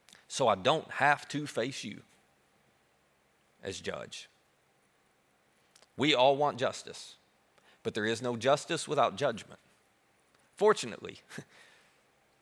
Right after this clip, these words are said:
we have a Savior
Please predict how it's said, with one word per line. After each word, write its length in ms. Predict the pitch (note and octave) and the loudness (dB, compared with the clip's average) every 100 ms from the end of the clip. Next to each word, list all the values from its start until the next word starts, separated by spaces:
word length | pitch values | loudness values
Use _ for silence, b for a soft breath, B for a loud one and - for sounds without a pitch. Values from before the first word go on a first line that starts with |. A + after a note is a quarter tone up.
| _ _ _ _ _ _ _ _ _ _ | _ _ _ _ _ _ _ _ _ _
we 220 | - F#3+ | -2 2
have 260 | D3+ C#3+ C3 | 6 6 6
a 280 | A#2+ B2 G#2+ A2 | 2 -2 -2 -10
Savior 520 | - C3+ A#2 E2 A#1+ | -4 -2 -2 -6 -14